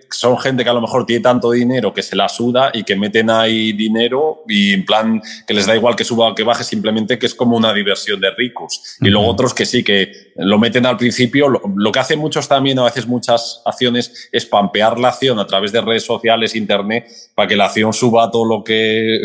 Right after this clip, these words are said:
Speaker 1: tenga que subir, incluso más, y ya ven-, intentan vender antes. Lo que pasa es que, claro, que eso es un juego peligroso porque
Speaker 2: Ujú.
Speaker 1: como puede, mm, vender la gente antes de que tú te des cuenta.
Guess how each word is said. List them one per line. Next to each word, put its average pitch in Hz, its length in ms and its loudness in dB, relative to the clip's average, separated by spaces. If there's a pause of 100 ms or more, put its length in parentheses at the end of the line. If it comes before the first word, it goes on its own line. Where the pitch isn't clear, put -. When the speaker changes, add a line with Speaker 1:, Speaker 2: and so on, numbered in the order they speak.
Speaker 1:
tenga 110 260 0
que 110 320 0
subir, 113 380 -2
incluso 104 380 -4
más, 113 320 2
y 101 100 -4
ya 98 180 2
ven-, 104 260 -4
intentan 107 460 -2
vender 110 240 0
antes. 101 320 -2
Lo - 100 -10
que - 80 -6
pasa 90 220 0
es 110 60 -4
que, - 140 -6
claro, 110 280 0 (320)
que - 60 -4
eso 110 140 0
es 107 60 0
un 123 100 2
juego 120 240 4
peligroso 104 580 0
porque 90 540 -2
Speaker 2:
Ujú. 101 320 -10
Speaker 1:
como 107 400 -4
puede, 113 260 0 (100)
mm, 123 380 2
vender 120 340 4
la 120 120 2
gente 120 260 -2
antes 117 240 -2
de 117 100 -2
que 101 380 0
tú 101 100 -10
te 101 140 0
des 98 140 -2
cuenta. 120 560 -2